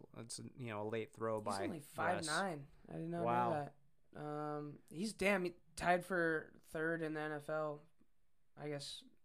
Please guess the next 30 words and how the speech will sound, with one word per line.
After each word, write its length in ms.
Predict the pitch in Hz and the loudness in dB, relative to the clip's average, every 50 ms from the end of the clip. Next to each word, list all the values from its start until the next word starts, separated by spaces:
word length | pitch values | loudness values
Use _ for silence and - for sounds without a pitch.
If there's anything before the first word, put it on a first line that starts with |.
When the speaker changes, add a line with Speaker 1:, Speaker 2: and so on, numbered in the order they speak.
| - - - - - - - | -20 -20 -20 -20 -20 -12 -8
Speaker 2:
for, 220 | 156 147 143 - - | -8 -8 -8 -10 -10
for 120 | - 143 143 | -12 -12 -8
picks. 480 | - 156 151 151 147 - - - - - - | -6 -6 -6 -6 -8 -12 -16 -18 -18 -12 -6
So, 60 | 131 | -2
Speaker 1:
Wow. 200 | 120 117 117 113 - - - - - - - - - - | 0 0 0 -2 -4 -10 -18 -20 -20 -20 -20 -20 -18 -2
Speaker 2:
yeah, 200 | - 185 202 196 - - - | 6 8 8 8 6 2 0
um, 720 | - 175 180 180 180 175 175 175 170 170 170 165 160 - - - - - | 4 6 8 10 10 10 10 10 8 6 4 2 -2 -6 -10 -16 -18 -16
he 240 | - 175 165 170 190 | -14 -4 -2 0 0
looked 220 | 196 185 170 - | 0 0 -2 -2
really 180 | 180 175 170 160 | -2 0 0 2
good. 180 | 165 160 156 147 | 4 4 4 6
<laughs> 0 | |
I, 300 | 147 151 160 170 160 160 | 4 4 6 6 6 6
I 20 | 160 | 6
would 160 | 160 156 151 | 4 2 2
like 180 | 156 151 151 - | 2 0 0 -2
a 60 | 160 | -2
guy 200 | 151 151 151 147 | 0 0 0 0
like 220 | 147 143 143 139 | 0 -2 -4 -4
him 300 | - 151 147 143 143 143 139 - - | -4 -6 -6 -6 -8 -10 -12 -12 -4
on, 60 | - 120 | 0 2
Speaker 1:
Yeah. 120 | 120 113 101 - | 2 2 0 -2
Speaker 2:
on 100 | 143 143 | -8 -10
the 80 | 143 139 139 - 143 | -10 -12 -10 -10 -8
team. 260 | 139 139 143 143 143 139 | -8 -8 -8 -10 -8 -2
But, 280 | 143 147 147 - - - - - - - - - - - - - - - - - - - | 0 0 0 0 -2 -10 -18 -20 -20 -20 -20 -20 -20 -20 -20 -20 -20 -20 -20 -20 -8 2
yeah, 320 | - 214 247 269 262 220 | 6 8 10 10 10 8
so, 540 | 190 - - 214 208 196 196 196 190 190 185 185 | 6 2 2 4 6 8 8 8 6 6 4 2
I 60 | 175 | 0
mean, 580 | 180 185 190 190 190 190 196 190 190 185 175 | -2 0 0 0 0 0 0 -2 -4 -4 -6